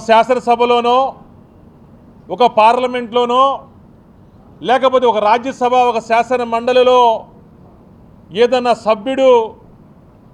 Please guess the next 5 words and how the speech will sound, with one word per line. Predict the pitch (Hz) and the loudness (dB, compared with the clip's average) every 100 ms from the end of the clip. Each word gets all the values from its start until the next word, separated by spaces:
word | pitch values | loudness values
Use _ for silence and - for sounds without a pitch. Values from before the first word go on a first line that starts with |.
| - - - - 156 | -20 -20 -20 -10 -2
మరొక | 233 247 247 226 | 0 0 -2 -2
సభ్యుడిపై | 233 262 262 247 247 226 196 - - - - - - - - - - - - 185 | -4 -2 -4 0 0 0 -4 -14 -20 -20 -20 -20 -20 -20 -20 -20 -20 -20 -6 -6
అన్‌పార్లమెంటరీ | 269 196 269 262 254 247 240 254 240 226 | -4 0 2 2 -4 -8 -8 -8 -4 -2
లాంగ్వేజ్ | 247 254 254 226 220 | -2 -2 -4 -4 -4
మాట్లాడితే | 226 233 233 214 214 | -2 0 -2 -2 -6